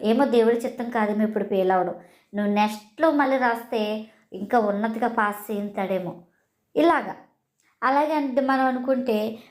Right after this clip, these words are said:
మరి ఇంకా మరి కొన్ని కొన్ని మనకి చేస్తాం, ఏదైనా ఆరోగ్య విషయంలోనే కాదు,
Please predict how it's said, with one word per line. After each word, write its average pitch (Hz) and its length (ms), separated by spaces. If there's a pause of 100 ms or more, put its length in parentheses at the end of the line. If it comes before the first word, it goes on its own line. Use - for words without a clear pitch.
(100)
మరి 240 140
ఇంకా 262 300 (380)
మరి 233 160
కొన్ని 302 260
కొన్ని 320 500 (480)
మనకి 233 720 (180)
చేస్తాం, 240 420 (580)
ఏదైనా 214 480 (360)
ఆరోగ్య 202 440
విషయంలోనే 202 600
కాదు, 190 380